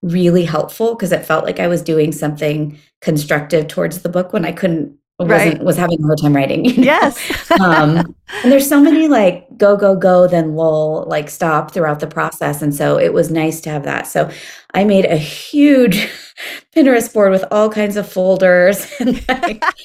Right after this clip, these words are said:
Speaker 2: <laughs>
Speaker 1: I mean, so many things. Um, and it's not like the cover really looks like any of those in particular. I mean, some, one thing was just colors I liked and, like, you know, symbols, things that were important to me. But from the beginning, I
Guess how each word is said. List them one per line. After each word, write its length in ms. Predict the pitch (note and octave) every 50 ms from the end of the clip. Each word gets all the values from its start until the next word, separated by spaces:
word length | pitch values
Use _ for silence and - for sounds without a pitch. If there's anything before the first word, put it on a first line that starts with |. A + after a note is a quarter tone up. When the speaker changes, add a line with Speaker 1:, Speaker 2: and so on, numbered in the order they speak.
| B3 F4+
Speaker 2:
<laughs> 300 | - - - - - -
Speaker 1:
I 120 | A#3+ A#3+ A#3
mean, 220 | A3 A3 G#3+ G3+
so 400 | - - - - C#4+ C#4+ C#4+ C#4+
many 280 | C#4 C#4 C4+ C4 C4 B3
things. 500 | B3 A#3+ A3+ G#3+ G3 F3 F3 E3+ E3+ -
Um, 580 | - G3+ F3+ F3 E3+ D#3+ D#3+ D3+ D3 D3+ - _ _ _ _ _ _ _ _ _ _ _ -
and 100 | A#3+ A#3+
it's 220 | B3 A#3+ A#3+ -
not 240 | C4+ D4+ D#4 C#4 -
like 200 | A#3 F#3+ F3 -
the 80 | G3+ -
cover 280 | - A3 A#3 A3+ A3
really 240 | G3+ F#3+ F3 F#3 F3+
looks 320 | E3+ E3+ G3 G#3+ - -
like 240 | - F3+ D#3+ - - -
any 220 | G3 F3 G3 G3+
of 80 | G3+ F3+
those 160 | F3+ E3+ F3
in 160 | F3 E3+ E3+
particular. 800 | - F3 - - - F#3+ F#3 - - D3 - - - C#3+ C#3 -
I 40 | E3+
mean, 160 | E3+ E3 E3
some, 320 | E3 - G3 F3+ F3+ - -
one 180 | F#3 G3+ A3+
thing 120 | A#3 A3 F#3
was 120 | E3+ C#3+ C#3
just 160 | C#3+ C3+ -
colors 320 | - - D3+ D3 D3 D3
I 100 | - -
liked 360 | - - - - - - -
and, 160 | - - - -
like, 400 | C#2+ C2 - - - - - - _ _ _ _ _ _ _ _ -
you 80 | F#3
know, 100 | D#3+ C#3+
symbols, 460 | D3 D3 - G3 F3 E3+ E3 D3+ D3+ -
things 220 | G#3 G#3 A3 G#3+
that 120 | G3+ -
were 100 | F3 D#3+
important 360 | D#3 D3 D3 D#3 - E3+ D3+ -
to 80 | F#3
me. 160 | D3+ C#3+ D3
But 200 | - - F3 F3
from 220 | - - B3+ C4 C#4
the 80 | D4+
beginning, 460 | C4+ A3+ A3 G3 F3+ E3 D#3 D3 D3 D#3
I 380 | D#3+ D#3+ D#3 D#3 D#3 E3+ E3